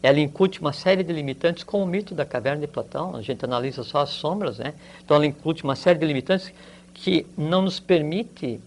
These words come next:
é, entender sequer noções básicas, como essa questão que a gente tá conversando hoje, que é a questão do tempo.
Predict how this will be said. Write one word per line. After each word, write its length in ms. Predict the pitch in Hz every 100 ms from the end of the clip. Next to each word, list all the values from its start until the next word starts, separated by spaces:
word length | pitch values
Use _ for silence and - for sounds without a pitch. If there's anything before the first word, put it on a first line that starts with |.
| - -
é, 200 | 131 131
entender 680 | 147 156 151 139 123 156 190
sequer 440 | - - - 190 190
noções 380 | 180 - 190 165
básicas, 680 | 160 170 196 175 151 123
como 200 | - 135
essa 200 | 131 139
questão 280 | 156 143 139
que 80 | 131
a 20 |
gente 80 | 135
tá 80 | 143
conversando 440 | 139 127 - 139
hoje, 160 | 127 123
que 60 | -
é 40 |
a 40 |
questão 260 | - 135 139
do 120 | 143
tempo. 260 | - 135